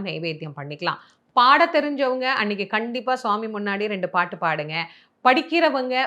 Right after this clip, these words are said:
அந்த புத்தகத்தை அன்னைக்கு வைக்கும்போது நல்ல படிப்பு வரணும் அப்படின்னு படிங்க. அன்னைக்கு படிச்சா படிப்பு வராது அப்படிங்கிறதெல்லாம் எதுவுமே கிடையாது. அம்பாள் முன்னாடி நம்முடைய வித்தையை என்ன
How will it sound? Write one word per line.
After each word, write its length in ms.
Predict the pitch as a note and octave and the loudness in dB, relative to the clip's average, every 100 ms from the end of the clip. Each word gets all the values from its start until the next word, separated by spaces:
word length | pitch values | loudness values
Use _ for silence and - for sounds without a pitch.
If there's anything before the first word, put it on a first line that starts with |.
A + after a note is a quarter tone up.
| G#3 | -2
அந்த 140 | G3+ G3 | -4 -4
புத்தகத்தை 540 | A#3 C4+ B3+ A#3 A3+ A3+ | -2 0 0 0 2 2
அன்னைக்கு 240 | F#3 F3+ F3 | 0 -4 -4
வைக்கும்போது 480 | G3 - B3 G3+ G#3 G3+ F3+ | -4 -4 -4 -2 -2 -2 -4
நல்ல 540 | G3+ A#3+ C4 C#4 D4+ D4+ | -4 -4 -6 -2 -2 2
படிப்பு 280 | G3+ A3+ A3 | 0 0 -4
வரணும் 260 | G#3 F#3 G3+ | -4 -2 -4
அப்படின்னு 320 | D#3 F3+ G3+ F#3 | -4 -8 -6 -6
படிங்க. 260 | F3 F3 D3+ D3+ - - G3+ | -6 -6 -6 -8 -16 -6 0
அன்னைக்கு 220 | A3+ A3 | 0 4
படிச்சா 280 | A#3 C4 C#4+ C4 | 2 4 0 2
படிப்பு 240 | A#3 B3 A3+ | 2 -2 -2
வராது 380 | G#3+ A3 G3+ A3 F#3+ | 2 2 2 2 0
அப்படிங்கிறதெல்லாம் 600 | C#3 F#3 G3+ F#3+ F3 A3+ A#3 | 0 -2 -4 -4 -6 -4 -4
எதுவுமே 300 | F#3 G#3 A3+ A3+ | -4 -4 -6 -6
கிடையாது. 460 | E3+ F3 F3 D3 C#4+ - _ - F#3+ | -6 -4 -4 -2 -4 -6 _ 0 2
அம்பாள் 340 | A3+ A#3+ C4 B3+ | 4 8 8 8
முன்னாடி 360 | A#3+ B3 B3 D4+ | 0 0 0 0
நம்முடைய 300 | D4 A3 G3+ F3+ | -4 -4 -4 -6
வித்தையை 420 | G#3 G3+ A#3 A3+ D4 A3 F#3 | -6 -6 -4 -4 -4 -4 -4
என்ன 220 | G3+ | -4